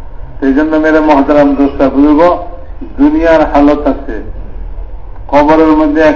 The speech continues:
হালত আসতেছে, কিয়ামতের ময়দানে হালত আসতেছে, এরপরে স্থায়ী হালত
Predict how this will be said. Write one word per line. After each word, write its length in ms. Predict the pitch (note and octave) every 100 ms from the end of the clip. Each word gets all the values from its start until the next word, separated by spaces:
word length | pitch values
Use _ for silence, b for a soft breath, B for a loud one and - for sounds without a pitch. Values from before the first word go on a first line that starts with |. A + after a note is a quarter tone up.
| -
হালত 300 | C#3+ D3 D3
আসতেছে, 480 | C#3 - C3+ - A2+ - - -
কিয়ামতের 460 | C#3+ D#3 D3+ D3+
ময়দানে 420 | D3+ D3+ D3 D#3
হালত 360 | D3+ D3+ D#3 D3
আসতেছে, 500 | C#3+ - C3+ B2+ A#2+ - - - B B -
এরপরে 360 | C#3+ D3 D3+ D#3
স্থায়ী 500 | D3+ - C#3+ D#3+ D#3+
হালত 300 | C3+ C#3+